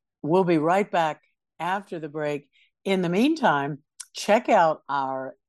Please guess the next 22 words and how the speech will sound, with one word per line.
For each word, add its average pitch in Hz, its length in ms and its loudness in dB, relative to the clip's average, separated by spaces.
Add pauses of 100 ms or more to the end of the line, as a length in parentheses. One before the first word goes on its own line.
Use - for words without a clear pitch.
(140)
brand 233 420 2
new 143 240 -4
Truth 269 500 -2
for 147 160 -2
Health 156 340 -2
Foundation 139 680 -2
store 233 720 6 (420)
at 151 260 0
truth 302 480 0 (340)
for 208 240 4
health 175 400 -2 (200)
store 165 760 -2 (280)
dot 180 340 0
com. 143 460 -6 (540)
Some 170 480 0
incredible 226 880 4
nutraceuticals 190 1300 2 (260)
and 147 220 -2
vitamins 165 680 2
that 147 240 -2
will 147 160 -4
support 196 680 -2